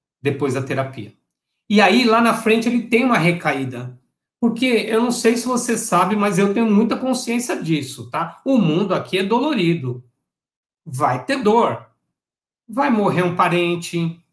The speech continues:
vai morrer um animal de estimação, vai perder um emprego, vai perder um relacionamento, vai bater um carro, vai, sei lá, perder uma oportunidade. Gente, nós vivemos num mundo de provas e expiações onde as perdas acontecem. Então,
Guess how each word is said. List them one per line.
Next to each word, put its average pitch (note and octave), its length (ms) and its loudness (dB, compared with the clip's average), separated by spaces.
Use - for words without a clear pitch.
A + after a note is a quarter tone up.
vai D#3+ 160 -2
morrer E3+ 280 0
um E3 100 0
animal D#3+ 360 2
de D3+ 80 -6
estimação, D#3+ 960 -4
vai F3 300 -2
perder E3 240 -2
um E3 80 2
emprego, E3 720 -2
vai G#3+ 180 -2
perder E3+ 200 -2
um D#3 80 0
relacionamento, E3 1000 -4
vai A#3+ 140 -2
bater F3 280 -2
um E3+ 140 -2
carro, F3 640 -2
vai, G3+ 440 -2
sei A3+ 220 -6
lá, F3+ 280 -4
perder F3 240 -4
uma E3+ 120 0
oportunidade. E3+ 1080 -4
Gente, A#3 380 -4
nós C4 160 0
vivemos C4 300 0
num D4 100 0
mundo C4+ 260 0
de F#3+ 120 -4
provas F#3 500 0
e E3+ 60 -4
expiações F3 880 -4
onde A#3 160 -4
as C4+ 120 -6
perdas C4+ 460 -2
acontecem. E3+ 760 -8
Então, B3 320 -10